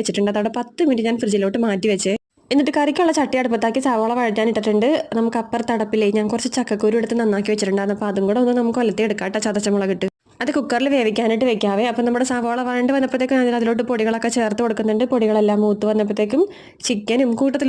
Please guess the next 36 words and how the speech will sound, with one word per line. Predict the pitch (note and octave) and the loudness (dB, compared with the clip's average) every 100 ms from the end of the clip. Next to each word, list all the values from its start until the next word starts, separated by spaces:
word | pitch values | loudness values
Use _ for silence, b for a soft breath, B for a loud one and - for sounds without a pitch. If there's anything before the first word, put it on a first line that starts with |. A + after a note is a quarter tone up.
| C4+ | 2
ഒരു | B3+ | 2
ഉരുളക്കിഴങ്ങും | G#3 G#3 A3+ G#3+ G#3+ | 0 0 -2 0 2
കൂടെ | A3 A#3+ | 2 2
അരിഞ്ഞിട്ടിട്ടുണ്ട് | G#3+ A3 G#3 G#3 G3 | 2 0 2 2 2
ട്ടാ. | A3 G#3 B B B | -2 -4 B B B
പിന്നെ | C4+ C#4 | 0 2
ഇന്ന് | C4+ C#4 | 2 2
ചാറ് | B3+ B3 C#4+ | -2 0 2
കറിയൊന്നും | C#4 C4+ C4 | 4 4 4
ഇല്ലാത്തത് | A#3 A3 A#3+ C4 | 2 0 0 2
കൊണ്ടിട്ട് | A#3 A3 C4+ F4+ A#3 | 2 0 0 0 0
ഒരല്പം | A3+ G#3+ C4 C4 | -2 -2 -2 0
ചാറ് | A#3 A3 C#4 | 0 0 -2
ഇരിക്കട്ടെ | A#3 G#3+ A3 | -2 -2 0
എന്ന് | G#3+ | 0
കരുതി | G#3 A3 | 0 0
ഇത്തിരി | G#3+ A3+ | 0 0
വെള്ളം | G#3+ G#3 A3 | 0 0 0
കൂടെ | G#3+ A3+ | 2 2
ഒഴിച്ചിട്ടുണ്ട്. | G3+ F#3 A3 F#3+ G#3+ B B B B | 2 0 0 0 0 B B B B
അപ്പൊ | C4+ D4+ | -2 0
അത് | C4+ | 0
അവിടെ | A#3 | 2
ഇരുന്ന് | A#3 A#3+ A3+ | 2 2 2
വേവട്ടെ. | G#3+ A3+ G#3+ G#3+ C#4+ - B3 | 0 -2 -4 -2 -2 -2 -2
ആ | C#4 | 0
നേരം | B3+ G#3+ G3+ | 2 2 2
കൊണ്ട് | G#3 A3+ A#4 B B B - | 2 2 0 B B B -2
ഞാൻ | B3+ B3+ | 0 0
ഇപ്പുറത്ത് | B3+ A3+ C4 | 0 -2 -2
ചിക്കനും | G#3+ A3 B3 C4 | -2 -2 0 0
വറുക്കാൻ | A#3+ A3 A3 | 0 -2 -2
വെക്കുന്നുണ്ട് | G#3+ G3 F#3+ G3 | 0 0 0 0
ട്ടാ. | A3+ G#3 - _ - C#4+ | -2 -4 -10 _ -6 -2
ഇനി | D4 | 0
കുറച്ച് | F4 F4+ | 0 2